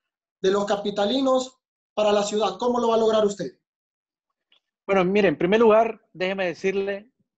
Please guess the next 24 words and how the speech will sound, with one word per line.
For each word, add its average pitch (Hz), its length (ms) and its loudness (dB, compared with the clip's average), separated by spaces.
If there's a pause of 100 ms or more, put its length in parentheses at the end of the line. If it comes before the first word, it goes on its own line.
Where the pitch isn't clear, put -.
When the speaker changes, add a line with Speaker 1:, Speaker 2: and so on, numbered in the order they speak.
(460)
Speaker 2:
que 135 100 -12
mis 131 120 -12
manos, 185 680 -8 (720)
como 131 200 -18
las 123 120 -8
ve, 180 280 -4 (340)
han 151 120 -10
sido 170 200 0
manejadas 151 520 -4
con 156 100 -10
transparencia 143 500 -6
lo 139 80 -6
que 135 100 -8
he 135 40 -4
tocado. 113 380 -8 (800)
Yo 147 120 -8
no 151 80 -6
tengo 170 200 -2
ninguna 160 320 -2
denuncia 170 580 -6
de 123 140 -8
malos 156 380 0
manejos. 127 480 -6 (540)
Segundo, 175 680 0